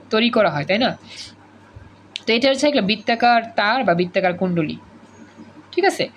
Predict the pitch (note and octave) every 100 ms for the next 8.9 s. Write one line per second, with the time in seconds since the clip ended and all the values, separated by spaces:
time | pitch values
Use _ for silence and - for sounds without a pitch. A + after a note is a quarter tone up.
0 | - - - - C#4 E4+ G#3 A#3+ A#3+ D#4
1 | D#4+ D#4+ C#4 C4+ D4+ D#4 D#4+ F#3+ A#3+ -
2 | - - - F3+ G3+ A3 C#4+ C4 C#4 C4+
3 | A3+ G#3+ B3 B3 G#3 A3 A3+ G#3 - G3+
4 | G3+ C#4+ - - - - F#3 G3+ G3+ -
5 | - - - D#4 E4 D4 C4 C#4 C#4 B3
6 | G#3 - - C#3+ - - - - - -
7 | - - - - - C4 C#4+ D#4 D#4 D#4+
8 | D4+ - A#3+ C4 B3+ G#3+ G3+ G#3+ G#3+